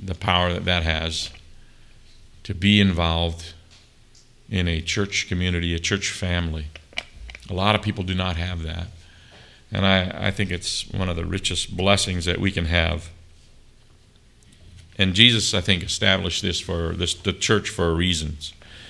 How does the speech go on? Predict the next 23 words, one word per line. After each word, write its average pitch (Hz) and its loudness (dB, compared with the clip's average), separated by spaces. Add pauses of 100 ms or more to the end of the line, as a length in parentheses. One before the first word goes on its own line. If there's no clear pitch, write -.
(1120)
And 131 8
then, 135 12
of 120 8
course, 123 10
um, 85 6 (520)
let's 113 4
not 113 6
forget 95 2 (1500)
the 104 4
words 95 4
of 92 -2
Paul 78 -2 (920)
in 95 2
Galatians 90 4
six, - -2
nine 90 4
to 90 0
ten, 85 0
where 87 0
he 87 0
says, 92 4
"Let's 104 4
not, - 0